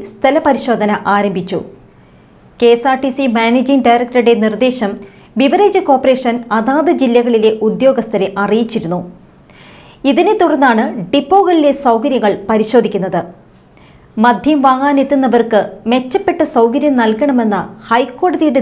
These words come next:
നിർദ്ദേശം പിന്തുടർന്നാണ് കെ എസ് ആർ ടി സി ഇത്തരമൊരു നിർദ്ദേശം വെച്ചതെന്ന് ചെയർമാനും മാനേജിംഗ് ഡയറക്ടറുമായ ബിജു പ്രഭാകർ പറഞ്ഞു. ചിലയിടങ്ങളിൽ പുതിയ കെട്ടിടം നിർമ്മിച്ച് നൽകാമെന്നും അറിയിച്ചിട്ടുണ്ടെന്ന് ബിജു പ്രഭാകറെ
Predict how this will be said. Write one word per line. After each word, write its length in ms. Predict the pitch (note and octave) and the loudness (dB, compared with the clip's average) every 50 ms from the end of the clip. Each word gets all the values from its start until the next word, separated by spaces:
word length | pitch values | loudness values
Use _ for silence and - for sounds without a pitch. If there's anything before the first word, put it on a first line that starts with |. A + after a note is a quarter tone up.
| G3 | 0
നിർദ്ദേശം 480 | G#3+ A3 G#3 F#3 C4+ C#4 C4+ - C4 A3+ A3 A3 - | -2 -4 -2 -2 -2 -2 0 -2 -2 -2 -2 -2 -2
പിന്തുടർന്നാണ് 680 | B3+ B3+ C4 C#4 E4+ D#4+ C#4+ A#3 G#3+ G3+ F3+ E3+ F3+ - F3 - - - - - - - - - - | 0 0 2 2 2 0 0 0 -2 -2 -2 -2 -4 -4 -6 -12 -18 -20 -20 -20 -20 -20 -12 -4 -2
കെ 100 | - D#4+ G4 | 0 0 0
എസ് 120 | G4 - F4 | 0 0 0
ആർ 80 | D4+ C4 C4+ | 0 0 0
ടി 80 | B3 A3 - | -2 -2 0
സി 80 | A3+ G#3+ A3 - - A#3+ | -2 -2 -2 -4 -4 -4
ഇത്തരമൊരു 460 | A#3+ - - E4+ D#4+ C#4+ B3 A#3+ A3+ G#3 G#3 | -2 0 0 0 2 2 2 2 2 2 0
നിർദ്ദേശം 420 | G#3 G#3 G#3 C#4 C#4 - C4 G#3 - - | 0 0 0 0 0 0 -2 -2 0 0
വെച്ചതെന്ന് 440 | - D4 - C4+ A3+ G3+ F3 E3 D#3 - - - - - - - - - | 0 0 0 0 0 -2 -2 -4 -6 -8 -12 -20 -20 -20 -20 -20 -6 0
ചെയർമാനും 500 | - A#3+ A#3 A#3 A#3 A#3 B3+ B3 B3+ E4 F#4 - - - G3+ | 4 4 4 4 4 2 0 -2 -2 -4 -6 -8 -8 -4 -2
മാനേജിംഗ് 500 | A3 A#3 C4 D4+ F#4 D#4+ E4 C#4+ B3 F3 A3 | 0 0 2 0 0 0 0 0 2 2 2
ഡയറക്ടറുമായ 600 | G#3+ A#3 B3+ A#3 - C#4+ A#3+ G#3+ G3 F#3+ C#4+ - A3+ F#3 E3 | 2 2 0 -2 -2 -2 0 0 0 0 -2 -2 -4 -4 -2
ബിജു 220 | B3+ B3 A3 F4 F4 - | -2 0 0 0 -2 -2
പ്രഭാകർ 400 | A#3 A3 A3 G#3 G3 G3 G3 F#3 F3+ - | -2 -4 -2 -4 -2 -2 -2 -4 -2 -2
പറഞ്ഞു. 300 | G3 F#3+ F#3+ F#3 F3 F3 F3 F3 - - - - - - - - | -2 -2 -2 -2 -2 -4 -4 -6 -10 -18 -20 -20 -20 -6 -2 0
ചിലയിടങ്ങളിൽ 640 | F#4 F#4 F#4 A#4+ A#4+ A4 G#4 F#4+ D#4+ E4+ E4 E4+ D#4+ - - | 2 4 4 4 4 4 2 2 2 2 2 2 2 0 0
പുതിയ 220 | C#4 A3 C4+ G4 G4+ F#4+ | 0 2 2 2 2 2
കെട്ടിടം 320 | F4+ - C#4 D4 D#4 C4 | 0 2 2 0 2 2
നിർമ്മിച്ച് 340 | C#4+ D4 D4 C#4+ - - C#4 A#3 | 0 0 0 -2 -2 -2 -2 0
നൽകാമെന്നും 560 | A#3+ G#3+ G#3+ - C#4 D4 B3+ G#3 F3+ F3 F3 - - - - - - G3+ | 0 0 0 0 0 0 0 0 -2 -4 -6 -8 -10 -16 -8 -6 -2 0
അറിയിച്ചിട്ടുണ്ടെന്ന് 640 | G#3 B3 B3 A#3+ C#4 C4+ C4+ B3 A3 B3 B3 C#4 C4 G#3+ | 0 0 0 -2 -2 -2 0 0 0 2 2 2 2 2
ബിജു 200 | A#3+ A3+ - F#4+ G4 G4+ | 0 2 2 0 0 0
പ്രഭാകറെ 420 | C4 - B3 A3+ G#3 A3 A3 G#3+ | -2 -2 -2 -2 0 0 -2 -2